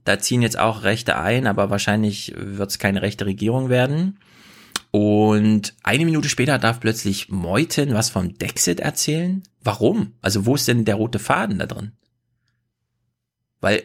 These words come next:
am achten April vor einem Monat eine Veranstaltung mit Salvini stattfand,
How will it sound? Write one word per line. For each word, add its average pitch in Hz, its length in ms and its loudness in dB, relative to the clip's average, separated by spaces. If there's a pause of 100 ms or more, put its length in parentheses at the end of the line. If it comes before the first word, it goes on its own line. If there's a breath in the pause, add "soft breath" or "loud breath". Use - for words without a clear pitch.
(120)
am 110 180 0
achten - 300 -2
April 160 460 2
vor 170 160 -2
einem 131 200 2
Monat 151 300 2
eine 131 100 -2
Veranstaltung 127 600 -2
mit 120 140 0
Salvini 131 440 2
stattfand, 120 520 -2